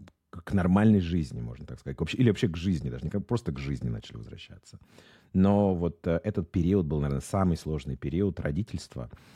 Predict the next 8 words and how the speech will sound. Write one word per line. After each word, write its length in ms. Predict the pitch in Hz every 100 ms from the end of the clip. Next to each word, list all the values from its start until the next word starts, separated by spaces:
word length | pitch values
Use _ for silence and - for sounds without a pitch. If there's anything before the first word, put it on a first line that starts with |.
| - -
Но 100 | 85
опять-таки 600 | 98 92 - 78 71 - -
огромный 580 | 73 85 85 78 67
респект 400 | 64 - 76 -
моей 200 | 69 67
супруге 600 | 69 69 78 73 65 64
Саше, 440 | 64 85 - 69 62
которая 440 | 69 - 69 67